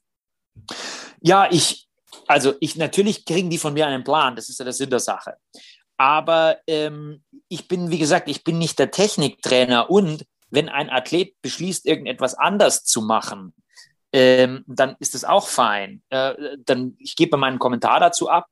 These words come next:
Ich muss auch eine gewisse Selbstständigkeit von meinen Athleten verlangen, weil ich bin ja nicht vor Ort.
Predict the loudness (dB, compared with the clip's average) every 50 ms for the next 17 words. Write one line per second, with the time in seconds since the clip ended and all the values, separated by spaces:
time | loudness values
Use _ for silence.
0 | _ _ _ _ _ _ _ _ -4 -4 -2 -2 -2 0 0 0 -2 -2 -4 -6
1 | -6 -8 -8 -8 -8 -4 -4 0 2 2 0 2 0 -2 -2 -2 -4 0 0 0
2 | 0 0 -4 -4 -4 -4 -4 -2 -6 -6 -4 -4 -4 -4 -4 -6 -10 -10 -10 -12
3 | -12 -2 0 0 2 4 2 2 2 0 0 -2 -2 0 2 4 4 2 0 -4
4 | _ -20 _ _ -18 -10 -4 -2 0 0 0 0 0 -4 0 0 2 4 4 4
5 | 4 4 2 0 -8